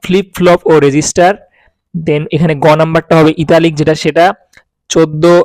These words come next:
এর ঘ হবে, পনেরো এর গ হবে, ষোলো এর এক ও দুই, একটু কনফিউশন আছে, but আপাতত এটাই অ্যান্সার রাখছি। সতেরো নাম্বার এক ও তিন, আঠারো নাম্বার হোস্টিং,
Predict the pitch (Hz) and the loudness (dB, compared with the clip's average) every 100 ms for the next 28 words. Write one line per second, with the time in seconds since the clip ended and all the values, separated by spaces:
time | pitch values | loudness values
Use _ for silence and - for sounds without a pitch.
0 | - 160 156 139 131 156 156 151 165 202 | 0 0 0 -2 0 2 2 2 0 -2
1 | - _ - _ - 165 170 170 170 170 | -6 _ -20 _ -2 0 2 4 4 4
2 | 165 131 143 151 151 151 180 208 _ _ | 2 2 2 2 0 -2 -4 -6 _ _
3 | - - - 175 180 180 180 175 _ _ | -12 -6 0 2 4 2 0 -2 _ _
4 | _ _ _ _ _ _ _ 156 160 160 | _ _ _ _ _ _ _ -2 -2 0
5 | 170 156 151 196 165 - 175 160 147 175 | 0 2 0 0 -2 -4 -4 -4 -4 -6
6 | 170 170 160 190 208 190 156 - 143 170 | -4 -4 -4 -2 -2 -2 -4 -4 -6 -4
7 | 160 165 175 147 156 151 143 151 151 - | -4 -2 -4 -2 -2 -2 -4 -4 -4 -4
8 | - 185 220 _ _ - - - 160 175 | -4 -4 -6 _ _ -20 -8 -4 0 0
9 | 175 170 170 175 165 - 156 156 - 165 | 0 0 2 0 0 -2 -2 -2 0 0
10 | 165 165 175 220 - _ _ _ _ _ | 0 -2 -4 -4 -12 _ _ _ _ _
11 | _ _ - 139 175 175 175 170 170 175 | _ _ -4 -2 0 0 0 0 2 2
12 | 165 - 143 170 - - 185 | 0 -4 -2 -2 -2 -2 -2